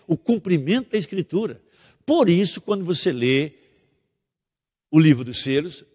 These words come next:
o irmão Banda diz assim, "O cordeiro está aqui nesta manhã para abrir o mistério." Através de quem? Do seu corpo,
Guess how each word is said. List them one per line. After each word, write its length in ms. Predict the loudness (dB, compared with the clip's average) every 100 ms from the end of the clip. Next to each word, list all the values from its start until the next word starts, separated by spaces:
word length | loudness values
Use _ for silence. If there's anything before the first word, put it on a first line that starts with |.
| _ 0
o 240 | 6 10
irmão 280 | 10 8 -2
Banda 260 | 4 4 2
diz 140 | -2
assim, 320 | -4 -4 -8 -8
"O 220 | 2 2 2
cordeiro 680 | 0 0 2 4 4 2
está 240 | -2 -4 -4
aqui 340 | -4 -2 0
nesta 320 | 0 -6 -4
manhã 420 | -4 -4 -8 -8 -8
para 280 | -8 -8
abrir 380 | -8 -10 -12 -12
o 60 | -12
mistério." 640 | -16 -20 -20 -20 -20 _ _ _ _ _ _ _ _ _ _
Através 460 | -14 -6 -4 -4 -4
de 80 | -6
quem? 320 | -10 -14 -16 _ _ _ _ _ _
Do 200 | -14 -12
seu 260 | -6 -6
corpo, 580 | -6 -2 0 0 -6 -20